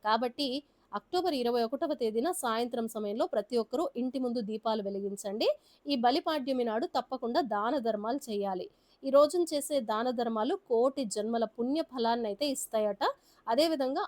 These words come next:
ఆడవారికి సుమంగళి యోగం సిద్ధించి, భర్త ఆయుష్ పెరుగుతుందట. ఈ బలిపాడ్యమి నాడు భర్తలను పూజించాలని కూడా చెప్పారు. కాబట్టి ఈ బలిపాడ్యమి నాడు భార్యలు తమ భర్తకు తిలకం పెట్టి,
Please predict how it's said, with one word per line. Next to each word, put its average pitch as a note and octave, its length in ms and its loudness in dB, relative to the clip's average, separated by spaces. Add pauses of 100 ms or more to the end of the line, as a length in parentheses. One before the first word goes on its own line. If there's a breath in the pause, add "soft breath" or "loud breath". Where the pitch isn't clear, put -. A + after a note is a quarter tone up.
ఆడవారికి A#3 640 0
సుమంగళి C#4+ 600 0
యోగం A3+ 360 0
సిద్ధించి, A3+ 640 -2 (440 soft breath)
భర్త A#3 460 -2
ఆయుష్ B3+ 540 2
పెరుగుతుందట. G3+ 680 -2 (400 soft breath)
ఈ C4+ 120 2
బలిపాడ్యమి B3 720 2
నాడు B3 320 2 (300)
భర్తలను A#3 540 0
పూజించాలని G#3 760 -2
కూడా A3+ 220 -2 (120)
చెప్పారు. A#3 380 0 (360 soft breath)
కాబట్టి D4 340 0 (100)
ఈ D#4+ 220 2
బలిపాడ్యమి C4 840 0
నాడు A#3+ 340 2 (140)
భార్యలు A3 480 2 (100)
తమ C4 140 2
భర్తకు G#3+ 440 -4
తిలకం G#3+ 360 -2
పెట్టి, B3+ 380 -2